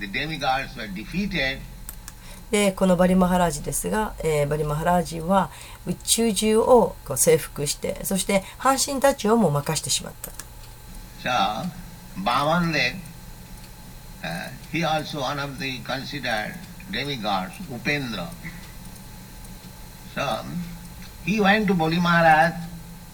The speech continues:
Speaker 1: by a trick.
Speaker 2: で、この、えー、バーマナデーブ、えー、この方もまた、えー、尊敬を集めた半身ウペで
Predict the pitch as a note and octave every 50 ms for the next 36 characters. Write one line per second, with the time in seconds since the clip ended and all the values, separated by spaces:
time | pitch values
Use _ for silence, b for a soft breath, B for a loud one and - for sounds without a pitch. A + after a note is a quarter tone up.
0 | - - - - D#3+ E3 E3 E3 - - - - G3+ G3+ - - - - - -
1 | - - - - - - - B B B B B B B B - - B3 A#3+ A#3
2 | A3+ G#3+ - - - - A3 G#3+ G#3 G#3 - - F#3+ F#3 F3 E3 F#3+ A3 A#3+ C4
3 | C#4+ C4+ C4 A#3+ G#3 G3+ G3 F#3 C#3+ C3+ C3+ C3 - - - - F3+ E3 D3+ D3+
4 | - G#3+ G#3+ G#3 - A#3 A#3 C4 C4 A3+ F#3 E3+ E3 E3+ E3+ - - E3 D3+ D3
5 | B B B B B B - D#3 D3+ - - F#3 F3+ F3 - F#3 F3+ F3 F3 F3
6 | - - G3+ F#3 E3 - D3 C#3+ D#3 E3 D#3+ D3 - - E3 - - - D3 -
7 | - A3+ -